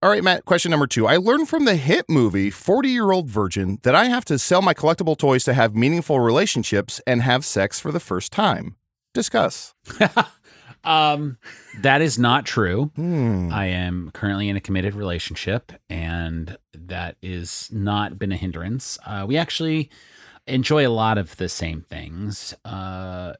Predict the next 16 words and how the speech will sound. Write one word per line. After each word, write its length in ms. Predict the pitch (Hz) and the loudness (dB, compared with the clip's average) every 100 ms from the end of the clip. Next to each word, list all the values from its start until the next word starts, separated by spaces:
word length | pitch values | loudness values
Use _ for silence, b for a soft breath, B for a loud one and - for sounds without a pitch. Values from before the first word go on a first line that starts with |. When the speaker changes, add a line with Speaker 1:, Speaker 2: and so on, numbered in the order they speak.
| - | -12
Speaker 2:
she's 320 | - 127 104 | -6 -6 -2
very 160 | 131 120 | 0 0
much 200 | 107 - | -2 -4
into, 240 | 101 101 | -4 -4
like, 160 | 92 90 | -4 -8
fashion 520 | - 101 98 - 113 | -6 -4 -4 -4 -4
and 140 | 98 - | -4 -6
clothes, 600 | 98 101 113 156 151 - | -4 -2 -2 -4 -8 -6
Speaker 1:
Hmm. 380 | 185 269 101 85 | -4 -2 -4 -4
Speaker 2:
and 80 | 110 | -2
we 80 | |
both 280 | 107 120 120 | 0 0 2
enjoy 320 | 110 104 101 - | -2 -2 -2 -4
anime, 680 | 95 98 113 135 160 175 - | -4 -2 0 0 0 -4 -6
uh, 260 | 92 90 90 | -4 -4 -4
anime, 500 | 90 98 117 131 165 | -4 -2 -2 -2 -6